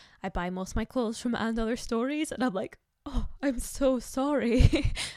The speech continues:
And it's not that they're not trying. They're trying amazingly. Well done for them. But it's because the H and M greenwashing machine is so strong that these people genuinely think,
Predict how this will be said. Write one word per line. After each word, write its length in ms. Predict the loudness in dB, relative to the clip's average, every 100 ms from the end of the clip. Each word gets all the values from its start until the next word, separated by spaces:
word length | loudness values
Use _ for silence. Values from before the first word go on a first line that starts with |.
| -4
And 80 | -4
it's 220 | -4 -2
not 300 | -2 0 -2
that 120 | -6
they're 160 | -4 -2
not 200 | -4 -4
trying. 400 | -4 -2 -2 -2
They're 160 | -2 -4
trying 540 | -2 0 0 -2 -6 -4
amazingly. 680 | -2 0 0 -2 -2 -4 -2
Well 160 | -2
done 180 | -2 -4
for 140 | -4
them. 300 | -2 0 0 -4
But 160 | -6
it's 80 | -6
because 460 | -8 -4 -2 -4 -8 -18 -10
the 120 | -4
H 200 | -2 -2
and 80 | -2
M 160 | -2 -2
greenwashing 520 | -4 -2 -4 -4 -6
machine 340 | -6 -6 -8
is 120 | -10
so 340 | -10 -4 -2 -2
strong 640 | -2 0 0 -2 -6 -10 -12 -20 -12
that 140 | -8
these 200 | -6 -6
people 380 | -6 -4 -4 -4
genuinely 540 | -4 -4 -4 -4 -4 -2
think, 500 | 0 -2 -6 -12